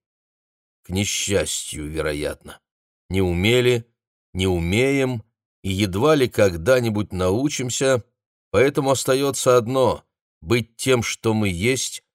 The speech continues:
продолжать верить в давно несуществующий китиш, верить несмотря ни на что, несмотря на очевидность, позорную, страшную,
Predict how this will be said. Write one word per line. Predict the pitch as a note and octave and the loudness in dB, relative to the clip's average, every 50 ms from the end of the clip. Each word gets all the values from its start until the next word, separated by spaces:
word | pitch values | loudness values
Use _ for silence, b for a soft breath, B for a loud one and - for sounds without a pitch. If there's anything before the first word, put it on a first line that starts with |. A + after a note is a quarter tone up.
| _ _ _ _ | _ _ _ _
продолжать | - F#2+ G#2 F2+ G#2 G2+ F#2+ D#2 G#2 G2 F#2 - | 0 2 4 6 4 4 4 4 4 2 2 2
верить | E2+ E2+ F#2 G#2+ G#2 F#2+ F#2 D#2+ | -2 -2 0 2 2 2 0 -2
в | D2+ D#2+ | -4 -2
давно | D#2+ G2 F#2+ F#2 G2 G2+ G#2 G2+ | 0 2 2 2 2 2 2 2
несуществующий | F#2+ F#2+ F#2 - - G2 F2 - - - F#2+ - - - F#2+ G2 F#2+ F#2 F2+ E2 - - - F2+ E2 D2+ - _ _ | 0 0 -2 -2 -4 -6 -6 -6 -6 -6 -6 -8 -8 -6 -4 -4 -4 -4 -6 -6 -8 -8 -8 -8 -8 -10 -12 _ _
китиш, | - B2 C3 B2 - A#2+ - - - - _ _ _ _ _ _ _ _ _ - | -6 -4 -4 -2 -2 -4 -4 -4 -6 -10 _ _ _ _ _ _ _ _ _ -6
верить | F2 G2+ C#3+ F3 E3 D3+ C3+ - - | -2 2 4 4 4 2 0 -4 -6
несмотря | A#2 B2 A2+ - A#2+ B2 A#2+ - - C#3 C3+ | -8 -6 -6 -2 0 0 0 0 -2 -4 -2
ни | B2+ A#2 | -2 0
на | A2+ G#2+ G2+ | 0 0 0
что, | F#2+ - - - C#3+ C3+ A#2 E2+ - _ _ _ _ _ _ _ _ - | -2 -4 -4 -2 0 0 0 0 -2 _ _ _ _ _ _ _ _ -10
несмотря | F2 F2+ - - G2 G2+ F2+ - G#2 A2 G#2+ | -8 -8 -6 -2 -2 -2 -2 0 0 0 0
на | G2+ G2+ G2+ | 2 2 0
очевидность, | G2 F#2+ - - - F#2+ F2+ G2 G#2 F2 D#2 D#2+ D#2 - - - - - - _ _ _ _ _ _ _ _ | 0 0 -2 -6 -6 -6 -4 -4 -4 -4 -6 -6 -6 -6 -6 -8 -10 -12 -16 _ _ _ _ _ _ _ _
позорную, | - F2+ E2 D2+ E2 A2+ B2 B2 A2+ A2+ A#2 A2+ A2 G#2+ - _ _ _ _ _ | -4 -4 -2 0 4 4 4 4 4 2 0 0 0 -2 -6 _ _ _ _ _
страшную, | - - - - - F2 F2+ G2+ G#2+ G2+ - - F#2+ F2+ F2 D#2+ | -12 -12 -6 -4 0 2 4 4 4 2 0 -4 -4 -4 -4 -8